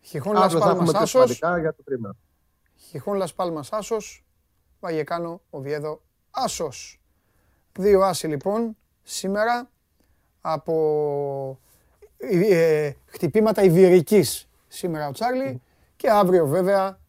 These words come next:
Speaker 1: Παρασκευή, θα έχει την ευκαιρία να σας δώσει, το ξαναλέω, επειδή είναι τριήμερο και επειδή τον ζητάτε,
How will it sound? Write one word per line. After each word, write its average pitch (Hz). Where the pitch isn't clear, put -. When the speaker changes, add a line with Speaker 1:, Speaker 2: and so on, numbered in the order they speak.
Speaker 1:
Παρασκευή, 170
θα 147
έχει 156
την 160
ευκαιρία 151
να 165
σας 135
δώσει, 139
το -
ξαναλέω, 170
επειδή 156
είναι 165
τριήμερο 160
και 143
επειδή 147
τον 156
ζητάτε, 202